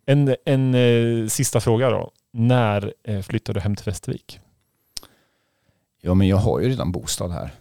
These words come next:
Speaker 1: Ja, det är så.
Speaker 2: Ja.
Speaker 1: Ja.
Speaker 2: Så att jag är ju här, kan ju vara här mer om jag vill.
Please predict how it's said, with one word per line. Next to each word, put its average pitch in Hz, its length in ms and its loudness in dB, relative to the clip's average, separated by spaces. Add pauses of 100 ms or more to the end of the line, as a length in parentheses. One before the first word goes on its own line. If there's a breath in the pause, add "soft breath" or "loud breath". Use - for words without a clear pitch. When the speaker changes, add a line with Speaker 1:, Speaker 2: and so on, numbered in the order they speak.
(100)
Speaker 1:
Ja, 110 140 6
det 107 80 6
är 107 80 4
så. - 220 -8
Speaker 2:
Ja. - 300 -6
Speaker 1:
Ja. 95 300 -4
Speaker 2:
Så 92 60 -16
att 87 120 -12
jag 87 140 -2
är 95 60 -4
ju 107 120 -2
här, 80 360 -6 (540)
kan - 180 -4
ju 131 60 0
vara 135 100 2
här 78 60 0
mer 73 200 -6
om - 120 -4
jag - 60 -8
vill. 104 200 -8